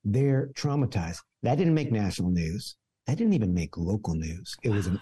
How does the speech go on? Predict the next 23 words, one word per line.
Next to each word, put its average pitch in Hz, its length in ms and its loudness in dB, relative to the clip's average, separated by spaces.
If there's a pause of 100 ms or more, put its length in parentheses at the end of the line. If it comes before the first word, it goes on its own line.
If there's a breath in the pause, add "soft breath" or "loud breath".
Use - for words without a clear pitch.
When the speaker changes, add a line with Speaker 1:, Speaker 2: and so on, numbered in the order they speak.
Speaker 1:
item, 160 480 2
a 107 60 -2
line 143 420 0
item 117 500 0
in 95 260 0 (100)
a, 90 180 -4 (280)
a, 92 260 -6 (100)
a, 95 140 -4 (320)
a 104 80 -4
Texas 131 420 -2
paper. 107 520 0 (480 loud breath)
And 90 320 -2
someone 127 300 2
else 120 200 -2
said, 104 100 -2
"Hey, 123 180 0
I 107 40 0
wonder 139 340 0
what's 120 240 0
there." 104 260 0
They 120 160 2
alerted 110 380 2
me. 90 400 0